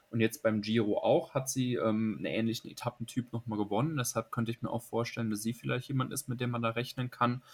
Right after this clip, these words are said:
Aber ansonsten geht es halt wahrscheinlich doch noch mal über die Namen hinaus, ähm, oder über die, eigentlich nicht über die Namen hinaus, die ihr schon genannt habt. Ähm,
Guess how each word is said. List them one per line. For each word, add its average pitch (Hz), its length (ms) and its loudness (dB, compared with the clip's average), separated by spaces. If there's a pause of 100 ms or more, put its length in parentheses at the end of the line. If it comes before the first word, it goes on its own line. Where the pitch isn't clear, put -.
(440)
Aber 110 240 8
ansonsten 110 540 2
geht 117 180 -2
es 113 160 -2
halt - 160 -2
wahrscheinlich 104 400 -2
doch - 200 -2
noch 104 140 -2
mal 104 140 -2
über 107 100 0
die 98 100 -2
Namen 101 360 2
hinaus, 101 640 2
ähm, 98 480 0 (100)
oder 95 140 2
über 98 120 2
die, 98 300 -2
eigentlich 104 360 2
nicht 107 100 0
über 101 140 0
die 98 100 0
Namen 95 280 0
hinaus, 98 580 2 (320)
die 107 140 0
ihr 104 180 4
schon 101 480 0 (360)
genannt 101 460 2
habt. - 460 -4 (220)
Ähm, 98 400 0